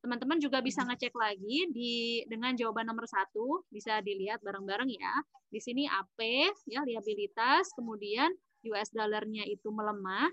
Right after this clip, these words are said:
Speaker 1: dari tanggal se-, tiga satu Desember ke satu Ja-, satu Februari dua ribu dua puluh itu melemah gitu ya.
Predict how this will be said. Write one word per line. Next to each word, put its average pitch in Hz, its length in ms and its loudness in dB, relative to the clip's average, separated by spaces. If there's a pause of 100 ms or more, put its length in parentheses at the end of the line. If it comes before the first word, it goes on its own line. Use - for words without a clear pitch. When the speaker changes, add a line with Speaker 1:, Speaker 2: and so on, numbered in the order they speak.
(320)
Speaker 1:
dari 220 640 0
tanggal 208 560 0
se-, - 240 -12
tiga 202 240 -4
satu 202 320 -4
Desember 202 760 2 (440)
ke 214 140 0 (340)
satu 208 320 -4
Ja-, 190 160 -4
satu 202 400 -2
Februari 202 400 -4
dua 196 160 -2
ribu 190 240 -6
dua 190 160 -2
puluh 226 240 0
itu 240 160 -6
melemah 214 640 2
gitu 196 160 -10
ya. 185 200 -4